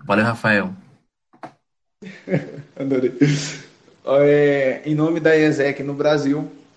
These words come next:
Speaker 2: nós agradecemos a todos vocês que ficaram até aqui agora. É, espero que vocês estejam um pouquinho mais esclarecidos do que é liderança, do que é gestão. Semana que vem a gente tá de volta. Não esqueça de curtir, não esqueça de seguir a gente aqui no, no Spotify.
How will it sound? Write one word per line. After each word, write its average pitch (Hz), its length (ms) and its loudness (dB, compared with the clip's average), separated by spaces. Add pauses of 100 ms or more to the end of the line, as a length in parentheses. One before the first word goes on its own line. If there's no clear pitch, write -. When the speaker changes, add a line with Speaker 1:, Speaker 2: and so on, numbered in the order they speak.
(460)
Speaker 2:
nós 160 200 2
agradecemos 147 680 0
a 143 60 0
todos 175 240 0
vocês 156 340 -10
que 147 80 -12
ficaram 147 340 -4
até 143 160 -4
aqui 139 180 -6
agora. 123 400 -10 (460)
É, 139 400 -2
espero 160 440 0
que 156 100 -8
vocês 156 340 0
estejam 160 400 -2
um 156 120 -4
pouquinho 330 720 0
mais 214 220 2
esclarecidos 160 600 -4
do 151 100 -14
que 156 200 -4
é 151 80 4
liderança, 143 460 -4
do 147 80 -14
que 151 160 -6
é 156 60 -2
gestão. 139 440 -10 (380)
Semana 196 340 2
que 196 120 -4
vem 185 120 0
a 175 40 0
gente 170 140 -8
tá 180 100 -2
de 170 100 -2
volta. 156 360 0
Não 165 80 -4
esqueça 180 300 -2
de 175 100 -10
curtir, 165 460 -6
não 165 80 -4
esqueça 180 320 -2
de 151 80 -14
seguir 170 260 0
a 165 80 4
gente 143 240 -6
aqui 160 120 -12
no, 147 440 -2 (160)
no 131 80 -16
Spotify. 143 600 0